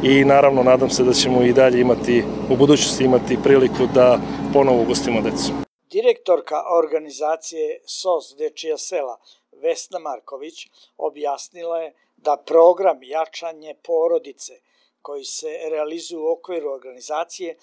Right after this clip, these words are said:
Speaker 2: služi za preventivnu podršku porodicama koje su u riziku od izdvajanja dece.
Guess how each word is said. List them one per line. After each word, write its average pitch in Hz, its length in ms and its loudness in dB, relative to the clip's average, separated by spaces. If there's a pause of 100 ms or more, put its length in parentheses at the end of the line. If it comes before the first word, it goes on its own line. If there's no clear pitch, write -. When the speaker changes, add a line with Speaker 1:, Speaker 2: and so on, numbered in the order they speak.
(240)
Speaker 2:
služi 196 500 -8
za 175 200 -2
preventivnu 170 1040 -4
podršku 170 520 -2 (200)
porodicama 165 800 -6 (320)
koje 151 240 -8
su 160 440 -14
u 165 160 -10
riziku 165 640 -12 (220)
od 165 340 -4
izdvajanja 151 760 -4
dece. 127 400 -12